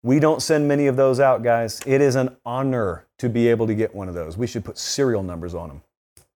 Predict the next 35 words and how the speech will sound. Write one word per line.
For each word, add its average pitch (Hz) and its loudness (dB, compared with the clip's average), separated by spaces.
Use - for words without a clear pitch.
Chalice 143 4
of 135 -2
Supremacy 131 -2
on 120 -2
the 113 0
line. 113 0
You 120 2
gotta 127 6
prove 190 4
to 185 4
me 185 6
that 175 4
you've 180 4
earned 175 4
one, 120 0
and 120 0
it's, 151 2
it's 135 -2
a 123 -2
very 156 6
steep 196 0
standard, 196 4
but 120 2
if 123 2
you 175 2
meet 254 2
one, 170 0
yes, - 0
you 131 -2
will 135 2
be 117 0
sending 151 0
me 151 2
your 143 6
address, 143 2